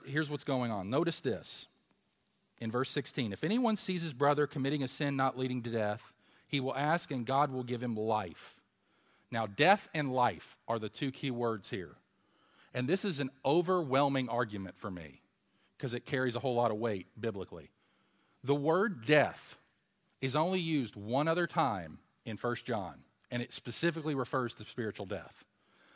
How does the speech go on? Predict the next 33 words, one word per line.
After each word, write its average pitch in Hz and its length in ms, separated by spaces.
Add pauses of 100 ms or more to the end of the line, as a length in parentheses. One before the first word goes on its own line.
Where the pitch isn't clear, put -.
(140)
not 135 300
physical 104 380
death. - 380 (480)
First 127 200
John 127 180
chapter 127 220
three, 120 180
verse 110 200
fourteen, 107 380
we've 101 140
already 101 180
read 98 180
it. 92 80
I'm 98 80
not 98 120
gonna 92 120
read 90 200
it 87 80
again. 82 280 (1000)
And 147 160
here's 185 300
even 139 220
the 117 80
stronger 180 540
case. 107 360 (120)
Every 233 360
single 214 580
use 185 560
of 170 200
the 151 80
word 170 520
of 151 120 (100)
life 151 680